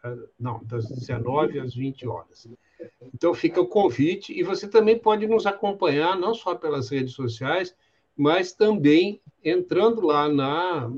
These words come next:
na loja de aplicativos do seu celular, Android, porque o, o YouTube não, não temos, mas você pode abaixar, é,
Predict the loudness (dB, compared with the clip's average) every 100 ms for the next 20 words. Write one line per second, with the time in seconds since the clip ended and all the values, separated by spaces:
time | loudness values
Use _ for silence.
0 | -10 -8 -6 -6 -4 0 2 2 0 -4
1 | -4 -6 -6 -6 -4 -6 -6 -4 -2 -4
2 | -6 -8 -8 -10 -8 -4 -2 2 2 0
3 | _ _ _ -20 -20 -6 2 4 4 4
4 | 6 6 2 -6 -8 -6 0 0 0 -4
5 | -10 -12 -14 -10 -6 -4 -4 -4 -2 0
6 | 0 0 -2 -2 0 0 -2 0 0 0
7 | -4 _ _ _ -8 -4 -2 0 0 0
8 | 0 -2 -4 -4 -2 -2 -4 -10 -16 -16
9 | -20 -10 -6 -4 -4